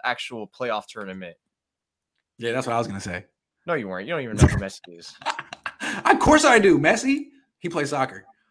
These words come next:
Speaker 2: All right, that's the show for today. Thanks for watching. I'll be back tonight with, uh, Jesse Naylor. I'll be back tomorrow morning with Eric Crocker, and then we'll figure it out from there.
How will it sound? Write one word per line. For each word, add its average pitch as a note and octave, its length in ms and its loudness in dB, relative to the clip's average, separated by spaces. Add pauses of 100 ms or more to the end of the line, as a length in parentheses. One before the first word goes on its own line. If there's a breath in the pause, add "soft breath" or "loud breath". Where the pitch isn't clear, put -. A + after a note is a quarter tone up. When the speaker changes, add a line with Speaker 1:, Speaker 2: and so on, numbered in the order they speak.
(220)
Speaker 2:
All E3 80 6
right, D3 100 6
that's F#3 220 6
the G#3 80 -2
show G3 200 4
for F#3+ 140 -2
today. E3+ 400 0
Thanks F3 220 0
for F3+ 140 -4
watching. D#3 440 4
I'll D3 120 8
be F3 100 4
back D#3+ 220 8
tonight D3 340 6
with, B2+ 260 2
uh, A#2 200 4
Jesse B2 300 0
Naylor. C3 300 0
I'll B2+ 100 2
be B2 240 -4 (520 soft breath)
back B2 180 0
tomorrow D3+ 580 4
morning D#3+ 460 -6
with C3+ 220 -8
Eric C#3 260 -6
Crocker, F3+ 540 2 (480)
and B2 100 -6
then C#3 100 -4
we'll D3+ 100 -2
figure E3+ 280 0
it F3 60 4
out F#3+ 160 6
from G3+ 140 -10
there. A#3 240 -8